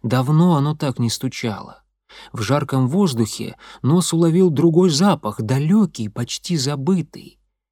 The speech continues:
Я распахнул глаза. В дневном свете ее силуэт показался невозможным и каким-то неправильным. Свечение, к которому я так привык, никуда не делось.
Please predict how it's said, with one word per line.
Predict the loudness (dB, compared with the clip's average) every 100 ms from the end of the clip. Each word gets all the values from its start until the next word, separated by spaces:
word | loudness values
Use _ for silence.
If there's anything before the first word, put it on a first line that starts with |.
| _ -12
Я | -4 -4 -4 -8 _ _ _ _
распахнул | -4 -2 -4 -8 -4 -4 -2
глаза. | -2 -2 -2 -4 -8 -16 _ _ _ _ _ _ _ _ _
В | -10 -4
дневном | -2 0 0 0 0
свете | -2 -2 0 -2 -4 -12 -18 _ _ _ _ -4
ее | 0 2 0
силуэт | 0 2 2 2 0
показался | -4 -2 0 2 0 2
невозможным | 4 4 2 0 4 4 4 2 0 -4 -8 -18 -20 _ _ -10
и |
каким-то | -4 0 2 4 6
неправильным. | 6 4 2 0 2 0 -6 -10 -16 -20 _ _ _ _ _ -14
Свечение, | -6 -4 -4 -6 2 4 6 2
к |
которому | -2 -2 2 4 4
я | 2
так | 0 -4 -2
привык, | -2 2 2 0 -6 -20 _
никуда | -4 -2 2 4
не | 6 4
делось. | 2 0 0 -4 -6